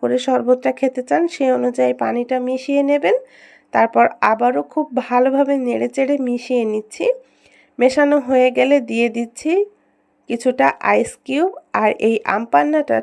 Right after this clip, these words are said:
ঠান্ডা ঠান্ডা খেতেই বেশি ভালো লাগে। আপনারা চাইলে নরমাল ফ্রিজে রেখে ঠান্ডা করে তারপরেও এটা পরিবেশন করতে পারেন। এই তো আইস কিউব দেওয়া হয়ে গেলে এখানে দিয়ে দিচ্ছি সবশেষে এক স্লাইস করে লেবু আর কিছুটা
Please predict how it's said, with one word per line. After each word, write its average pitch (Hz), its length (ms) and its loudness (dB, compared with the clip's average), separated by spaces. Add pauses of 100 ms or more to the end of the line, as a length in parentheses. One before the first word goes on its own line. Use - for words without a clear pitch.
ঠান্ডা 233 360 -4
ঠান্ডা 277 300 -2
খেতেই 294 300 -4 (100)
বেশি 220 200 -4 (100)
ভালো 202 180 0 (100)
লাগে। 208 220 -2 (100)
আপনারা 277 280 -4 (100)
চাইলে 262 240 0 (100)
নরমাল 233 420 -2
ফ্রিজে 254 400 -2
রেখে 262 200 2 (120)
ঠান্ডা 233 380 -2
করে 254 180 0 (540)
তারপরেও 247 540 2 (100)
এটা 247 120 0 (120)
পরিবেশন 202 460 -2 (120)
করতে - 260 -4 (120)
পারেন। 240 260 2 (640)
এই 269 220 4
তো 359 80 2 (200)
আইস 262 240 0
কিউব 294 180 -4 (160)
দেওয়া 233 220 6 (160)
হয়ে 202 300 0
গেলে 220 200 2 (180)
এখানে 269 300 -2 (140)
দিয়ে 254 240 -2
দিচ্ছি 254 380 -8 (460)
সবশেষে 285 540 -2 (220)
এক 233 140 -2
স্লাইস 247 300 0 (100)
করে 254 160 2 (180)
লেবু 208 300 -2 (180)
আর 226 160 0
কিছুটা 240 320 -6